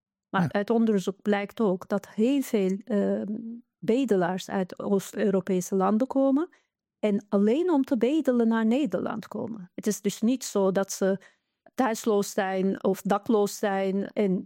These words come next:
Speaker 1: kwetsbaar zijn, maar ze komen voornamelijk voor financiële gewin naar Nederland en na een tijdje,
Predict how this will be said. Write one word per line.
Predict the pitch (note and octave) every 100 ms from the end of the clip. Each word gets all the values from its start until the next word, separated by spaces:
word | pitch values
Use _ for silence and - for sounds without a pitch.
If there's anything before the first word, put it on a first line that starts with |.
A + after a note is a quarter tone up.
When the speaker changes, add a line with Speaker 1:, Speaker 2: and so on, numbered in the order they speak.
| -
Speaker 1:
kwetsbaar | G3+ G#3+ - B3 F3+
zijn, | F3+ F3+ G3 B3
maar | G#3+
ze | G3 G3+
komen | A#3 G#3 G3+
voornamelijk | F#3+ G3 F#3+ A3 C4+ C4 A#3
voor | - G#3+
financiële | F#3 - G3+ G#3 - D4 D4+ B3 F3+ G3+ - _ _ _ -
gewin | - G#3+ F#3 C#4 B3+ F#3
naar | G3 F3+
Nederland | F#3 F#3+ G#3+ C4+ C#4 D4+ F4+ -
en | - A#3+
na | A#3+ B3
een | F#3+
tijdje, | G3 F3 - F#3+ F#3